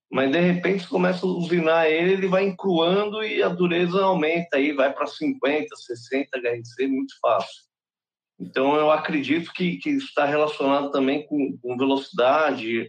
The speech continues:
com como é que você faz o avanço, né, na, na usinagem, né? Mas, especificamente, o aço ferramenta, eu não, não saberia, porque eu nunca usinei esse aço. Então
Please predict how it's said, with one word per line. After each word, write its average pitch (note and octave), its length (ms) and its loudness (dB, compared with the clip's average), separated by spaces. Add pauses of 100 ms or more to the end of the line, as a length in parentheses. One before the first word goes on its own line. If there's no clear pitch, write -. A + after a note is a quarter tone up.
com A#2 200 -12 (760)
como E3+ 220 2
é E3 100 0
que C#3+ 60 -6
você D3+ 440 -2
faz D3 360 2
o C#3+ 60 2
avanço, C3+ 720 2
né, C3 160 0
na, A#2 240 -2
na A2+ 180 -6
usinagem, A#2 680 -4
né? C3+ 180 -8 (800)
Mas, B2+ 340 0
especificamente, D#3 760 0
o C3+ 160 4
aço D3 300 2
ferramenta, C#3 640 0
eu D#3+ 60 -2
não, D#3+ 260 -4
não D3 140 -4
saberia, C#3+ 540 -2 (520)
porque C#3 180 -4
eu E3+ 60 4
nunca F3+ 220 4
usinei C#3+ 500 2
esse - 240 -6
aço. F#2+ 400 -4 (300)
Então A#2 540 -18